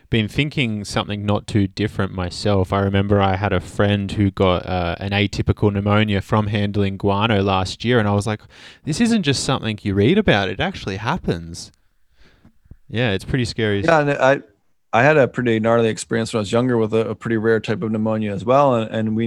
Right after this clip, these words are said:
Speaker 2: they never figured out where it came from, and it makes me wonder, 'cause I was often heavily into gardening, and now after listening to that, it made me wonder, is that where it came from?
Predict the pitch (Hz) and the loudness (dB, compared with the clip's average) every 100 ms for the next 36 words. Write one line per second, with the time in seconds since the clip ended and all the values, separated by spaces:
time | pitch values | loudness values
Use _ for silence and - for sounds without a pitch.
0 | 113 117 117 120 117 117 120 113 117 113 | 0 2 4 2 2 -2 -2 0 2 2
1 | 113 113 - 139 180 123 117 113 120 117 | -2 -6 -4 -4 0 0 2 0 -2 -4
2 | - 127 190 190 139 123 113 117 - 131 | -4 0 0 0 2 2 2 0 -2 -4
3 | 120 123 120 117 113 127 160 160 143 127 | -2 0 -2 -2 0 2 2 2 0 2
4 | 120 123 131 127 - 131 147 - 139 143 | 4 4 6 4 2 0 0 0 2 4
5 | 220 - 156 131 123 110 113 131 127 123 | 4 2 0 0 2 4 4 2 -2 0
6 | 120 120 117 117 117 - - - - 92 | 0 2 2 2 0 -4 -20 -14 -8 -4
7 | 120 113 127 104 98 170 180 180 101 - | -2 -2 0 -2 -2 -4 -4 -4 -4 -6